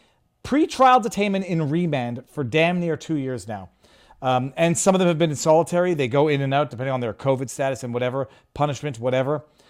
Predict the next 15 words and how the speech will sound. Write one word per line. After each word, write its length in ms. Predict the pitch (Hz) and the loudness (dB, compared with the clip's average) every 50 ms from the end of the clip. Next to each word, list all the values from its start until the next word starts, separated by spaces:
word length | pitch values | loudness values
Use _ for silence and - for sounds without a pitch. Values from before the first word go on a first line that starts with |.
| _ _ _ _ - | _ _ _ _ -4
Uh, 140 | 127 139 131 | -2 0 0
I 100 | 139 123 | 0 -2
spoke 360 | - - - 180 165 165 - | -2 0 4 4 4 4 2
with 140 | 170 - - | -4 -6 -4
Chris 420 | - - 170 170 - - - - - | -4 -2 -2 -2 -2 -4 -12 -12 -12
the 240 | 143 113 135 139 131 | -8 -4 -2 -2 -2
day 440 | 117 107 139 147 147 156 165 165 160 | -2 -2 0 0 2 2 2 0 0
of 260 | 135 147 131 113 110 | -2 -4 -4 -4 -6
the 380 | 120 127 127 127 123 127 170 _ _ _ | -8 -6 -6 -6 -6 -8 -10 _ _ _
third 420 | _ _ - 175 165 156 151 147 | _ _ -2 0 2 2 2 0
R 140 | 147 139 139 | -2 -2 -2
N 100 | 139 123 | -4 -6
C 180 | - - 151 147 | -8 -8 -8 -8
debate 480 | 135 147 123 147 143 143 143 143 _ | -6 -6 -6 -4 -4 -4 -6 -8 _
for 300 | _ - 131 123 120 110 | _ -10 -6 -6 -6 -6